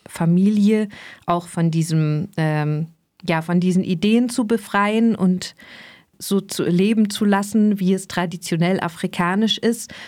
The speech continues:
Komischerweise ist aber diese traditionelle afrikanische Familie eine,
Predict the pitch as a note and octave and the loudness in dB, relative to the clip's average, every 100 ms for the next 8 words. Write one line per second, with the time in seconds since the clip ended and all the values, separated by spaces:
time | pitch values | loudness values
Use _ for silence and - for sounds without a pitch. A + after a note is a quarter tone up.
0 | - - A3 A3+ - F#3+ E3+ F3+ G#3 G3+ | -6 2 4 4 2 0 0 2 2 2
1 | G#3 G#3 G3+ - F3 F3 F3+ F3+ F3 F3+ | 0 -2 -2 -2 0 0 0 0 -2 -2
2 | E3+ E3+ - F3 F3 F#3 E3+ E3+ F3+ - | -4 -4 0 2 2 0 -4 -6 -10 -4
3 | E3+ F#3 - F3 E3+ F3 G3+ G3+ A3 A#3 | -2 0 -2 -2 2 4 2 2 0 0
4 | - - - - - - F3 F3+ F#3 F#3 | -4 -18 -20 -20 -12 -4 -2 0 2 2
5 | F#3 F#3 F3+ | 2 2 0